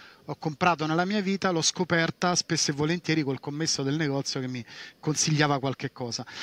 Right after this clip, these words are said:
ma la stessa cosa avviene, credo, eh, sulle indicazioni che oggi ci abbiamo i, i gruppi, ci abbiamo le,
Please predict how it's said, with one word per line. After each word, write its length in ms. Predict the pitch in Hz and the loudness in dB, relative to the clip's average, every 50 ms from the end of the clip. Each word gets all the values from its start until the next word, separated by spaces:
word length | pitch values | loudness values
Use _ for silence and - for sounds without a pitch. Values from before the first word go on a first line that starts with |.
| - - - | -10 -8 -2
ma 100 | 151 156 | 2 2
la 100 | 170 170 | 2 2
stessa 380 | - - 254 226 - - 247 | 2 2 2 2 4 2 2
cosa 260 | - 208 220 - 214 | 2 2 0 0 0
avviene, 420 | 202 160 151 160 170 175 175 185 175 | 0 0 0 2 2 4 4 2 2
credo, 520 | - 160 147 151 151 139 156 175 208 214 - - - - - - - - _ | 2 2 2 2 2 2 0 0 0 -2 -4 -10 -16 -18 -20 -20 -20 -20 _
eh, 680 | - 196 175 156 147 147 143 143 139 139 135 139 139 135 | -10 -2 0 2 4 4 4 4 4 4 4 2 2 2
sulle 600 | - - - - 202 208 196 175 165 156 151 151 | 2 0 0 0 0 0 2 4 4 4 4 4
indicazioni 720 | 151 160 160 165 - - 170 - - - - 220 185 151 | 2 0 -2 0 2 2 2 2 2 2 2 2 2 2
che 160 | 131 139 135 - | 0 -2 -4 -2
oggi 260 | - 208 269 - - 202 | -2 -2 0 2 2 2
ci 120 | - - | 2 2
abbiamo 340 | 151 143 156 160 160 156 156 | 2 2 4 2 4 4 2
i, 220 | 156 147 139 170 160 | 0 -2 -2 -4 -8
i 40 | |
gruppi, 440 | 135 135 147 180 254 - - - 143 | -6 -4 0 0 0 -2 -2 -4 -4
ci 80 | - 143 | -2 -2
abbiamo 380 | 131 139 147 147 147 151 147 | -2 0 0 0 2 2 2
le, 280 | 147 147 143 143 139 131 | 4 4 4 4 2 0